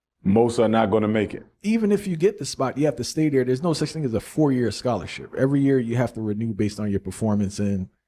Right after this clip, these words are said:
Speaker 2: basically your relationship <laughs> with the coach at the end of the
Speaker 1: Mm-hmm.
Speaker 2: day, right?
Speaker 1: Mm-hmm.
Speaker 2: Another one that, t-, part I wanna touch on, in defense of people who leave the neighborhood.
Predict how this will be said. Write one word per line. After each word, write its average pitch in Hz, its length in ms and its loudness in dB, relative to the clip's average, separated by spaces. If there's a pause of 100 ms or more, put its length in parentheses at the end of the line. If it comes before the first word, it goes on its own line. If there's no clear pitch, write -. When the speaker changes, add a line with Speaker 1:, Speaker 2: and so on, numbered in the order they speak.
(360)
Speaker 2:
basically 113 300 0
your 101 120 2
relationship 113 600 -2
<laughs> - 20 -
with 208 140 2
the 127 80 -4
coach 117 300 -2
at 104 140 -6
the 104 80 -2
end 104 220 2
of 135 120 -4
the 92 80 -6
Speaker 1:
Mm-hmm. 98 100 -4
Speaker 2:
day, 95 60 -2
right? 110 120 0
Speaker 1:
Mm-hmm. - 1080 -16
Speaker 2:
Another 175 240 4
one 156 140 2
that, - 340 -6
t-, - 100 -8 (120)
part 135 180 4
I 123 60 4
wanna 117 200 -2
touch 117 280 -4
on, 107 240 -4
in 180 200 2
defense - 720 -2
of 110 200 -2
people 135 260 0
who 123 100 2
leave 120 240 0
the 110 80 -2
neighborhood. 101 520 -4